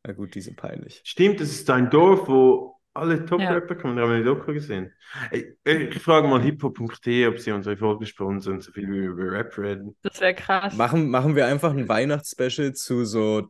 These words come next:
Speaker 1: Deutschrap-Weihnachtssongs?
Speaker 3: <laughs> Im Fußballkontext.
Speaker 2: Ja,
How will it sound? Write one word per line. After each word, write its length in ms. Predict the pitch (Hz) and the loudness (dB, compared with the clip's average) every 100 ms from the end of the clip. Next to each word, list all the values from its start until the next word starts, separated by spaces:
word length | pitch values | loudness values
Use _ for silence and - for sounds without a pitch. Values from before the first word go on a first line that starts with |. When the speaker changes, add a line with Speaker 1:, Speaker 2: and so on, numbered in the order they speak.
| - | -2
Speaker 1:
Deutschrap-Weihnachtssongs? 1600 | 113 120 139 147 139 - 107 117 170 175 - 175 185 202 - _ | 2 2 0 -4 -4 -4 -6 -4 -6 -8 -8 -6 -6 -10 -16 _
Speaker 3:
<laughs> 1300 | - 311 359 440 494 494 - - _ _ _ - _ - | 2 4 4 0 -12 -14 -16 -16 _ _ _ -20 _ -2
Im 180 | 311 311 | 2 8
Fußballkontext. 1000 | 440 466 330 - 233 208 180 170 - _ _ | 6 8 0 2 0 0 -2 -4 -8 _ _
Speaker 2:
Ja, 340 | 110 107 107 | -10 -6 -6